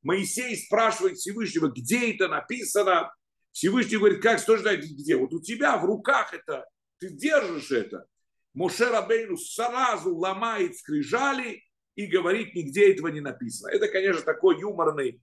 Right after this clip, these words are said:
мидраж, но все-таки это мидраж, который говорит нам, что Моше предпочитает еврейский народ, чтобы остался живым, чем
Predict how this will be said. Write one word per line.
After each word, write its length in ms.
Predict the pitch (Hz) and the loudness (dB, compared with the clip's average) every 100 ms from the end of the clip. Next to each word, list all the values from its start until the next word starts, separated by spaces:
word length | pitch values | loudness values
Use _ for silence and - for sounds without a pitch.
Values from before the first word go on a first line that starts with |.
| _ | _
мидраж, 520 | 127 131 185 254 277 - - _ | 0 4 6 6 2 -4 -14 _
но 140 | 160 | -4
все-таки 400 | 147 226 208 196 | 0 2 2 2
это 200 | 170 160 | 2 2
мидраж, 500 | 139 135 190 262 285 - - _ | -4 -2 0 2 0 -4 -18 _
который 420 | - 175 233 233 165 | -4 0 4 2 2
говорит 520 | 180 160 247 277 - | 0 0 0 -4 -2
нам, 240 | 269 269 - _ | -2 -2 -12 _
что 320 | - - 196 | 0 2 2
Моше 500 | 185 - - 269 - | 0 -6 -2 -4 -4
предпочитает 1200 | 220 208 - - 208 - 202 - 254 277 247 214 147 | -10 -10 -6 -4 -4 -6 -12 -4 0 0 0 -4 -4
еврейский 680 | 180 175 220 233 - 185 170 | 0 0 -2 -4 -8 -8 -4
народ, 500 | 165 202 302 381 - - _ _ _ _ | 2 4 4 2 -4 -18 _ _ _ _
чтобы 280 | - 233 233 | -2 0 2
остался 540 | 233 - 240 240 233 202 | 0 0 0 0 -2 -6
живым, 680 | 131 233 180 254 254 254 - _ _ _ _ _ _ | -4 -2 0 0 0 -4 -14 _ _ _ _ _ _
чем 560 | - 262 294 320 311 | -4 0 2 0 -4